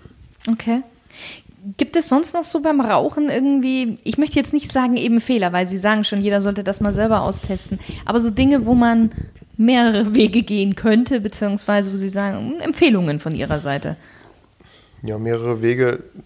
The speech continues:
Speaker 2: Feuchtigkeitsstufe. Mein
Speaker 1: Mhm.
Speaker 2: Empfinden ist mehr Feuchtigkeit besser. Ähm, langsam anzünden ist eigentlich immer besser, kann man, kann man gar nicht viel zu sagen.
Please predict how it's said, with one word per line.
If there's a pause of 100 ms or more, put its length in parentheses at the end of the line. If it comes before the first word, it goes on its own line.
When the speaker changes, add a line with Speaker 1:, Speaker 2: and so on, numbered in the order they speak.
(120)
Speaker 2:
Feuchtigkeitsstufe. (280)
Mein
Speaker 1:
Mhm.
Speaker 2:
Empfinden
ist
mehr
Feuchtigkeit
besser. (840)
Ähm, (100)
langsam
anzünden
ist (880)
eigentlich
immer (100)
besser, (200)
kann
man,
kann
man
gar
nicht
viel
zu
sagen.